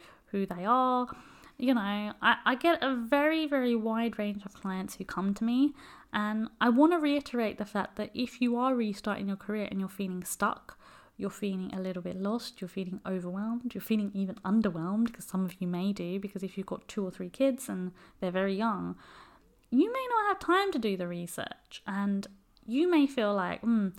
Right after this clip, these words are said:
now isn't actually the right time. Now is the time where actually maybe what I need to do is I need to have, like, a,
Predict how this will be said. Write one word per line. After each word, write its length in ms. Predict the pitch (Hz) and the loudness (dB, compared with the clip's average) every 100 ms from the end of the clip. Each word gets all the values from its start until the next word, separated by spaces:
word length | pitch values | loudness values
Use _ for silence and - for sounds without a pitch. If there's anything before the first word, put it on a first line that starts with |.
| - 220 | -4 0
now 240 | 240 277 | 4 4
isn't 180 | 269 233 | 2 0
actually 300 | - - 202 | -6 -6 -6
the 100 | 185 | -4
right 260 | 185 185 | -6 -6
time. 360 | - 226 196 180 | -8 -6 -4 -2
Now 400 | 202 214 220 214 - - - - | -2 -2 -2 -4 -10 -20 -16 -10
is 140 | 202 | -8
the 80 | 202 | -8
time 320 | - 208 196 | -6 -4 -4
where 100 | 185 | -4
actually 380 | 208 - - 196 | -6 -8 -6 -4
maybe 320 | 190 208 196 | -2 -2 -2
what 200 | 185 - | -4 -6
I 40 | 190 | -6
need 200 | 185 185 | -6 -6
to 80 | 180 | -4
do 140 | 240 254 208 | 0 2 0
is 120 | 180 | -2
I 80 | 180 | -4
need 240 | 180 175 | -2 -4
to 100 | 175 | -6
have, 200 | 180 175 | -10 -8
like, 280 | 180 170 - | -8 -8 -8
a, 320 | 170 165 170 | -10 -8 -10